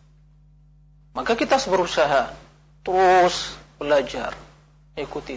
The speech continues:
tuntunan Nabi sallallahu alaihi wasallam. Karena itu yang akan bermanfaat, itu yang akan menambah bekal dan juga bekal kita menuju Allah.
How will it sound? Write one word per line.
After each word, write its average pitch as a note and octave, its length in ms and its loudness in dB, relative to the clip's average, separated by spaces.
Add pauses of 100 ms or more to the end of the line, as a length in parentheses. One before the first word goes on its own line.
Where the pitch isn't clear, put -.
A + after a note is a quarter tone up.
tuntunan C#3+ 320 -4
Nabi C3 240 -4
sallallahu - 240 -12
alaihi - 0 -
wasallam. - 0 -
Karena A#3+ 240 0
itu D#4+ 280 -2
yang F#3 200 4
akan F3+ 240 2
bermanfaat, D3+ 560 0
itu B3 160 -4
yang G#3 160 2
akan A#3 160 -2 (400)
menambah E3+ 400 0
bekal C#3+ 400 -2
dan C3 240 -8
juga C3 320 -4 (160)
bekal C#3+ 400 -2
kita F#3 240 -2
menuju A#3+ 320 -8
Allah. C#3+ 220 -18